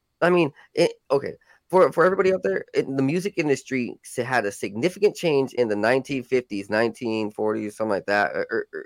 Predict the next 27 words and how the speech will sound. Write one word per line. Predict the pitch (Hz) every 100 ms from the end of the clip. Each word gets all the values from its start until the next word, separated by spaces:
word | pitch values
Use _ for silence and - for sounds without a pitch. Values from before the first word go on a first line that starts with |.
| -
in | 170
the |
middle | 185 190
nineteen | 180 175
hundreds, | 147 147 113 95 - - -
where | - 131 131 120 - _
they | 123
actually | 131 160 - 139 -
took | - 170 -
away | 113 110 110 127 143
the | 127
natural | 117 107 117 123 - 123 -
tune | - 175 143 127 -
of | 101
music, | 101 131 151 143 147 -
the | 107
natural | 117 131 - 113
tune | - 160 135 120 -
of | 104 101 -
our | - 104
vibrations | 107 107 120 123 127 123
at | 107
the | -
four | - 131 139
hundred | 135 120 127
thirty-two | 117 107 180 165
hertz | 120 113